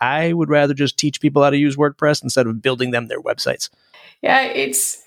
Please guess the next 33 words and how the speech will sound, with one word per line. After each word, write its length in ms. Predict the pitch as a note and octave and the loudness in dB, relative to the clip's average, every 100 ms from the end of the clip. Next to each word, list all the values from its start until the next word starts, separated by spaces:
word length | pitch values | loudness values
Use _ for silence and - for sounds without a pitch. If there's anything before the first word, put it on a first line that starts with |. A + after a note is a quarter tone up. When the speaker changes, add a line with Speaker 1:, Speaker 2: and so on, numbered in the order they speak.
| _ _ - | _ _ 0
Speaker 2:
it 100 | C4+ | 2
was 180 | C#4 B3+ | 2 2
an 80 | |
interesting 680 | A3 C#4+ D#4 - B3+ A3 G#3 | 2 2 0 2 2 2 -2
transition 580 | - G#3+ G3+ G3+ - F3+ | -2 -2 0 -2 -2 -4
from 220 | - F3 | -4 -2
us. 220 | E3+ E3+ | -2 -2
And 440 | F3+ F3 E3+ - - | -4 -6 -8 -10 -16
right 280 | G3 G#3 A3+ | -4 -2 0
now 360 | G#3 G#3+ G#3+ F#3+ | 0 0 0 0
we're 160 | G3 | 0
not 320 | G3 A3 - - | 0 0 -2 -2
doing 420 | G3 G3 F#3+ - | -2 0 -4 -2
any 640 | F#3 F#3+ G3 F#3 F3+ - _ _ - | -2 0 0 -2 -4 -10 _ _ -4
development 560 | G3+ F#3 F3+ - F3 E3 | 0 2 0 0 -2 -2
ourselves. 840 | E3 E3 - - - - - - - - - - - | -2 -2 0 0 0 -2 -8 -10 -18 -20 -20 -16 -6
Uh, 40 | |
so 120 | - | 0
we're 60 | G3 | 0
not 140 | G3 | 0
taking 280 | - G3+ F#3+ | 0 0 2
on 140 | F3+ F3 | 0 2
any, 480 | F3 E3+ E3 E3 - | 0 2 0 -2 -4
you 100 | E3+ | -4
know, 60 | |
outsourced 580 | - E3 - F3+ E3+ - | -2 -2 2 0 2 0
type 240 | G3 E3 - | -2 -4 -2
projects. 720 | D#3+ E3 E3+ E3 - - - | -2 0 0 0 -4 -6 -6
We're 360 | E3+ F3 E3+ E3+ | 0 0 0 -4
just 520 | - - - - - | -2 0 0 0 -2
training 380 | - F#3+ F3+ E3+ | 0 0 0 -2
and 100 | D#3+ | -4
coaching. 600 | - E3 E3 D#3 D#3+ E3 | -2 0 0 -2 -4 -8